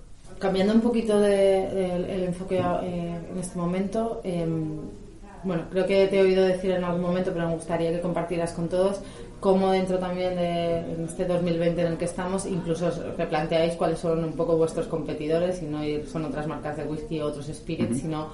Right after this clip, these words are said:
Speaker 1: inclu-, incluso un espectro muy amplio que, que muchos de los que nos están oyendo ni se imaginan. Cuéntanos un poco más de vuestra visión ahora de, del mercado y la competencia.
Speaker 2: Sí, a ver, nosotros n-, nos consideramos, a, creo que cuando una marca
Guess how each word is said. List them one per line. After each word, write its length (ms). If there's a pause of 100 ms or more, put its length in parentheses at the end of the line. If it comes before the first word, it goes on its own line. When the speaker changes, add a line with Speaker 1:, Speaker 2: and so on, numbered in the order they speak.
(260)
Speaker 1:
inclu-, 400
incluso 320
un 60
espectro 420
muy 160
amplio 320
que, 340
que 80
muchos 300
de 80
los 140
que 80
nos 120
están 240
oyendo 300
ni 100
se 100
imaginan. 420
Cuéntanos 440
un 60
poco 240
más 260 (480)
de 120
vuestra 240
visión 560
ahora 300
de, 260
del 140
mercado 340
y 20
la 80
competencia. 480 (380)
Speaker 2:
Sí, 260
a 80
ver, 180
nosotros 720 (840)
n-, 220
nos 260
consideramos, 680
a, 160 (800)
creo 240
que 100
cuando 380
una 340
marca 560